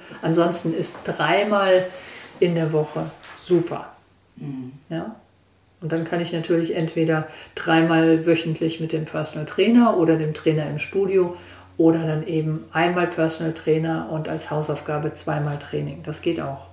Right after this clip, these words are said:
Speaker 2: Ja.
Speaker 1: Ja? Da kann man ja auch zu-, so zusammenarbeiten, dass der Klient so committed ist, dass er seine Hausaufgaben macht und dass man dann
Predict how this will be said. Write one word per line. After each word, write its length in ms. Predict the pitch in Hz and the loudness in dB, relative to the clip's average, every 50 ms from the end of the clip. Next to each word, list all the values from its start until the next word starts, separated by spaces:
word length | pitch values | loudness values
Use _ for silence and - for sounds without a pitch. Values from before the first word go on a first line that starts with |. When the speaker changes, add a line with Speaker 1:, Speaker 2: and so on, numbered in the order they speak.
| - - - | -20 -20 -14
Speaker 2:
Ja. 60 | - | -12
Speaker 1:
Ja? 220 | - - 190 220 262 - - - - - - - - - | -10 -6 -6 -6 -6 -6 -10 -20 -20 -20 -20 -20 -20 -16
Da 80 | 170 160 | -14 -14
kann 180 | 156 - - 156 | -12 -10 -8 -6
man 140 | 156 165 165 | -6 -6 -6
ja 100 | 160 160 | -8 -8
auch 140 | 160 156 - | -8 -10 -10
zu-, 180 | - - 165 | -8 -6 -6
so 280 | 156 160 - 185 180 180 | -6 -2 4 4 4 4
zusammenarbeiten, 1000 | 180 - 185 170 175 165 165 170 170 170 165 165 165 160 156 156 156 - 160 160 | 4 2 0 4 4 4 4 2 0 -2 -4 -2 -2 0 -2 -2 -2 -4 -4 -4
dass 180 | 175 170 165 - | -4 -4 -4 -6
der 160 | 180 180 180 - - - - - - - - - - - - - | -6 -6 -8 -10 -14 -18 -18 -18 -18 -18 -18 -18 -18 -18 -6 0
Klient 380 | - 208 208 208 196 190 185 | 4 8 8 8 8 6 6
so 180 | - - 208 226 | 8 10 10 10
committed 540 | 220 - 202 185 185 185 180 - 175 160 - | 8 4 0 0 0 0 2 2 2 2 4
ist, 280 | 165 165 165 - - - | 2 2 2 0 0 -2
dass 140 | 160 156 - | -2 0 0
er 100 | 165 151 | -2 -2
seine 260 | 156 151 151 160 156 | 0 -2 -2 -2 -2
Hausaufgaben 720 | 196 214 233 233 214 214 - - 190 180 180 175 165 165 | 0 0 2 2 0 0 -2 -4 -4 -4 -2 -4 -4 -4
macht 240 | 165 165 165 165 - - - - - - _ _ _ _ _ - - - - - - _ _ _ _ _ - - - - - | -4 -6 -6 -8 -10 -16 -20 -20 -20 -20 _ _ _ _ _ -20 -20 -20 -20 -20 -20 _ _ _ _ _ -16 -16 -14 -6 -2
und 480 | 165 160 156 156 151 - - - - | 0 2 2 2 0 -4 -8 -8 -6
dass 180 | 165 160 160 - | -4 -4 -4 -4
man 180 | 170 160 156 151 | -4 -4 -2 -2
dann 300 | 156 151 156 156 156 156 | 0 0 0 0 -2 -4